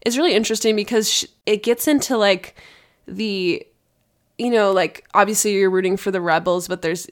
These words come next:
they've got corruption within, you know, their own organization, and you see sort of the ugly parts of that too, which is, you know, like, teaching,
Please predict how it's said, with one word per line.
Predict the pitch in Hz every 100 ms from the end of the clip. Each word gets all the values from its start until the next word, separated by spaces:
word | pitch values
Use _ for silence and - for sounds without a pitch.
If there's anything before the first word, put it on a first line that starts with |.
| -
they've | 190 202 185
got | 180 -
corruption | - 185 156 - - 185 165 165 165 - -
within, | 185 175 180 165 139 101 - - -
you | 180
know, | 90 82
their | 165 127 104 82 - _ _ -
own | 185 175
organization, | - 156 180 160 175 - - - 175 170 170
and | - 180 185 _ - - _
you | - 226
see | - 233
sort | 220
of | 208
the | 180 -
ugly | 151 139 190
parts | 190 208 196 226
of |
that | 220 208 -
too, | - 196 226
which | 233
is, | 196 185 - - -
you | 370
know, | 403 -
like, | 320 320
teaching, | - 320 302 415 381